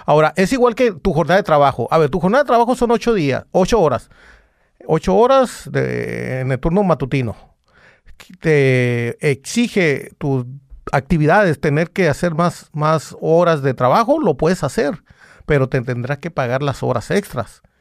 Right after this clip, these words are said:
Y las horas extras, eh, son al doble, hasta cierto número, o, o se excede de cierto número de nueve horas,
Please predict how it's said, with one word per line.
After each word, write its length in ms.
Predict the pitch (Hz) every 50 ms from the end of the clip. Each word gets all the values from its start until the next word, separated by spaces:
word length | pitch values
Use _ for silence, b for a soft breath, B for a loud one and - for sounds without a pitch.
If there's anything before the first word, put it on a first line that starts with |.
| _ _ _ _
Y 100 | - 127
las 200 | 123 113 - -
horas 260 | 135 139 170 156 -
extras, 480 | 160 151 131 - 214 254 233 196 - -
eh, 300 | - 135 127 120 117 113
son 440 | - - 139 135 147 156 165 - b b b b b b b b b b _ -
al 220 | - 123 113 117
doble, 460 | 127 131 151 180 233 262 302 285 - _ _ _ _ -
hasta 300 | - 131 - - 143 -
cierto 340 | - 156 151 - - 208
número, 540 | 208 208 208 214 220 240 254 269 262 240 - _ _ _ _ _ _ _ _ -
o, 420 | 170 160 156 160 175 202 233 - - - _ _ _ _ _ _ _ -
o 320 | - 143 131 127 123 120
se 120 | - 135
excede 360 | 127 - - - 165 180 214 208
de 60 | 160
cierto 320 | - - 180 170 - 220 214
número 460 | 208 202 202 208 233 247 269 262 240
de 220 | 170 143 131 120
nueve 320 | 117 117 123 143 170 190 190
horas, 420 | 180 180 185 254 277 240 -